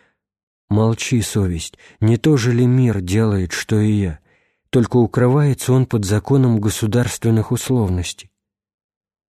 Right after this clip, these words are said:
Возьмите всех богов и богинь мира сего. Не на гребнях ли волн человеческой крови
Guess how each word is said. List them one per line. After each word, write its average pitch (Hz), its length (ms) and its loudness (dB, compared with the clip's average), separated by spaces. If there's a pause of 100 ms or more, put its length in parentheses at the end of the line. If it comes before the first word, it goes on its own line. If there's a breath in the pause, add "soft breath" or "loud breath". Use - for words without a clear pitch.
(120)
Возьмите 123 640 2
всех 104 340 0
богов 104 480 0
и 104 40 0
богинь 104 440 2
мира 107 340 0
сего. 87 460 -10 (680)
Не 117 160 4
на 113 140 2
гребнях 123 520 2
ли 117 120 2
волн 113 380 2
человеческой 117 800 -2
крови 127 440 0